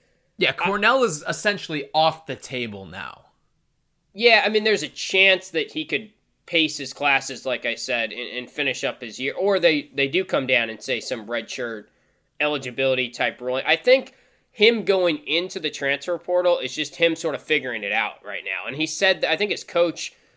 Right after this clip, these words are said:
Speaker 2: Brian Earl, has said that in quotes, that, like, all three of those seniors that entered for Cornell,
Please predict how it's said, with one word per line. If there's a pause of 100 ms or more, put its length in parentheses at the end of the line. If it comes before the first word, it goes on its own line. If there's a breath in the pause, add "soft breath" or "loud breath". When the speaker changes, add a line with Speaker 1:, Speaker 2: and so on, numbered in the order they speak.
(100)
Speaker 2:
Brian
Earl,
has
said
that
in
quotes,
that,
like,
all
three
of
those
seniors
that
entered
for
Cornell,